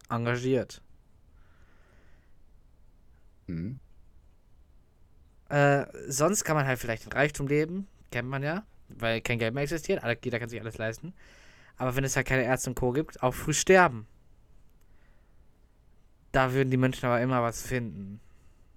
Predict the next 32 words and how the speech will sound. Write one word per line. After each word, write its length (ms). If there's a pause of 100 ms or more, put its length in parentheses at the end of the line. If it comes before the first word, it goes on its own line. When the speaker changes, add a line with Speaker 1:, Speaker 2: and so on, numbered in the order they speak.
(1400)
Speaker 1:
Lehrer 300
könnten 380
alle 260
Menschen 380
kostenlos 520
die 100
beste 440
Bildung 380
zukommen 400
lassen. 320 (280)
Ja, 280 (460)
das 240
ist, 300
äh, 320 (300)
was 200
ich 160
so 120
aufgeschrieben 540
hatte, 200
als 140
ich 60
die 100
Frage 240
das 140
erste 240
Mal 60
gelesen 400
hab. 120 (500)
Speaker 2:
Mhm. 200
Speaker 1:
Vor 340
fünf 360
Jahren. 360